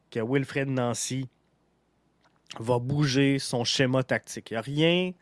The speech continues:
à ce moment-ci qui nous laisse croire ou qui nous porte à croire qu'on a des plans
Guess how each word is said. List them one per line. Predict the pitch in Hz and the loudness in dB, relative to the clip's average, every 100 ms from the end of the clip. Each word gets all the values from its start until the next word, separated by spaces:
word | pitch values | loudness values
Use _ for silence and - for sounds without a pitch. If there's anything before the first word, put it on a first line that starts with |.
| _ | _
à | 113 | -8
ce | 110 - | -6 2
moment-ci | 156 165 151 147 - 170 170 - - - - | 4 6 4 2 0 -2 -2 -6 -20 -20 -10
qui | 135 | -2
nous | 135 | 2
laisse | 139 147 - - | 4 4 2 -4
croire | - 147 180 190 180 | -6 4 8 8 6
ou | 135 | 2
qui | - 139 | -2 -4
nous | 127 - | -4 2
porte | 220 214 - | 4 4 6
à | 160 | 6
croire | 147 - 151 160 180 160 - - - - | 6 4 8 10 8 4 -4 -20 -20 0
qu'on | 143 143 143 | 6 6 8
a | 165 175 180 180 | 6 8 8 6
des | 143 120 117 | 2 -2 -2
plans | - 156 165 180 | 2 4 4 2